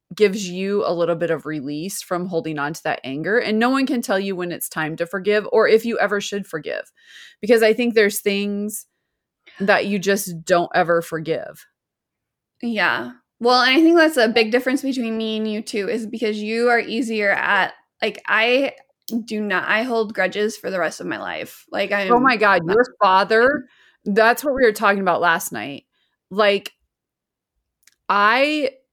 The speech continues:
Speaker 1: if something ha-, bad happens to me, like, I'm just like, "Whatever, let it go." Like, I just release it.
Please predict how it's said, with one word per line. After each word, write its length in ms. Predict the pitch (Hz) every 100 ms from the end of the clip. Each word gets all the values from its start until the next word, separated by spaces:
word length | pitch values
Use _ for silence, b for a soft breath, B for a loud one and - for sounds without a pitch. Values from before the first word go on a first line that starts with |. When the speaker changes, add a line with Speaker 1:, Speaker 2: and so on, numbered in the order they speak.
| -
Speaker 1:
if 200 | 240 247
something 460 | - 254 254 302 285
ha-, 160 | 254 196
bad 260 | 208 214
happens 500 | 247 190 196 208 214
to 100 | -
me, 420 | 240 247 269 277 _ _ _ _ _ _ _ _ 196
like, 200 | 214 214
I'm 180 | 214
just 200 | 208 208
like, 160 | 208 190
"Whatever, 600 | 185 180 175 190 233 -
let 320 | 165 175 175 180
it 160 | 165
go." 340 | 175 165 185 247
Like, 260 | 220 190
I 220 | 175 185
just 240 | 185 185 165
release 440 | 175 156 156 -
it. 220 | 113 -